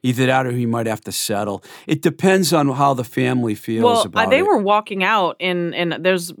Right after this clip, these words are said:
Speaker 2: all sorts of photos. Like, they're together walking out of a set, like, out of somewhere. Like, I don't know, but obviously that
Speaker 1: The D P and the director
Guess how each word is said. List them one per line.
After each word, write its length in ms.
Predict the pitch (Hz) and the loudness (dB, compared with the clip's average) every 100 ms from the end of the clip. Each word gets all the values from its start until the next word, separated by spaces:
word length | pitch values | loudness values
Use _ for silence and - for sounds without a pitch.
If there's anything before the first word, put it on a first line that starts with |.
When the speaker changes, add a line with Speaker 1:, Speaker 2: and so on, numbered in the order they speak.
| - | 0
Speaker 2:
all 220 | 208 240 | 0 2
sorts 240 | 233 190 | -2 -6
of 80 | 170 | -4
photos. 480 | 202 208 151 139 156 | 0 2 2 0 -4
Like, 140 | 147 | -8
they're 240 | - 180 233 | 0 0 0
together 680 | - 175 151 185 214 165 135 | -6 -8 -2 0 0 -2 -2
walking 460 | 143 175 185 175 | 0 0 -2 -2
out 160 | 165 175 | 0 0
of 100 | 139 | -2
a 60 | |
set, 480 | 139 - 214 135 - | -8 -2 0 -2 -4
like, 360 | 156 143 135 - _ _ | -2 -2 -4 -12 _ _
out 120 | - 170 | -6 -6
of 80 | |
somewhere. 540 | 143 202 214 185 135 139 | -2 -2 0 0 0 0
Like, 300 | 143 139 - _ _ _ _ - | -2 -4 -6 _ _ _ _ -4
I 100 | 226 | -2
don't 80 | |
know, 140 | 190 147 | 0 0
but 180 | 160 180 | 0 2
obviously 480 | 196 190 185 - 170 | 2 2 0 0 0
that 180 | 156 | 2
Speaker 1:
The 100 | 175 | 0
D 380 | 151 - 254 269 | 0 2 4 4
P 580 | - - 208 208 190 156 | 2 -2 0 0 0 0
and 180 | 147 139 | 0 0
the 80 | 117 | -2
director 960 | 120 113 117 143 - 160 156 160 151 | -2 -2 0 -2 -2 2 4 2 0